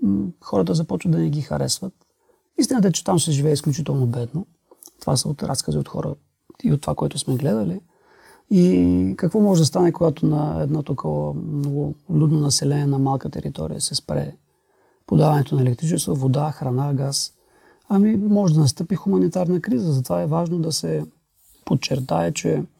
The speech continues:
тук има роля и международната общност, която на практика беше замела под килима проблема последните години. Просто нямаше интерес към този проблем поради различни причини, вероятно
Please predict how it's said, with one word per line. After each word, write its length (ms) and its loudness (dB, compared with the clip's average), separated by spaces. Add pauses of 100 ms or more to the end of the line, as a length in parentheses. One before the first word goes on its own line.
(340)
тук 160 2
има 280 4
роля 220 2
и 300 -2 (480)
международната 600 4
общност, 300 -2
която 280 -2
на 60 2
практика 440 -6
беше 280 -2
замела 500 -2
под 200 -6
килима 460 4
проблема 560 0 (280)
последните 460 2
години. 420 4 (600)
Просто 240 2
нямаше 340 4
интерес 760 2 (220)
към 180 4
този 280 2
проблем 400 -2
поради 440 2 (240)
различни 380 2
причини, 440 0
вероятно 500 -2